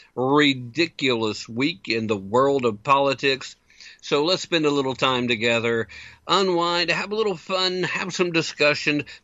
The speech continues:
then go from there. Now, some of you may have seen my earlier pre-promotion of tonight's show, and I gotta tell you, what, one of our scheduled guests had, unfortunately had to back out. Um,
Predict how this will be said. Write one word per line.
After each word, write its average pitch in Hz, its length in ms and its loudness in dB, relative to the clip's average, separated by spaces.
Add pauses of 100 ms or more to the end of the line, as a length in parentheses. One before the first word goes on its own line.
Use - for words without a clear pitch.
then 135 120 0
go 117 200 0
from 98 180 -8
there. 90 240 -8 (320)
Now, 143 300 4 (280)
some 226 400 -4
of 233 120 0
you 220 160 -2
may 180 240 4
have 147 160 0
seen 151 340 0
my 135 260 0
earlier 127 540 2
pre-promotion 135 1300 2
of 123 100 -6
tonight's 131 380 -2
show, 127 380 0 (580)
and 131 240 2
I 135 60 2
gotta 143 180 2
tell 135 140 0
you, 127 160 0
what, 117 260 -4
one 117 240 0
of 131 100 2
our 135 120 0
scheduled 135 480 -2
guests 117 420 -4
had, 110 380 -4
unfortunately 135 760 2
had 127 220 2
to 117 60 0
back 98 240 -4
out. 82 240 -8 (120)
Um, 101 400 -6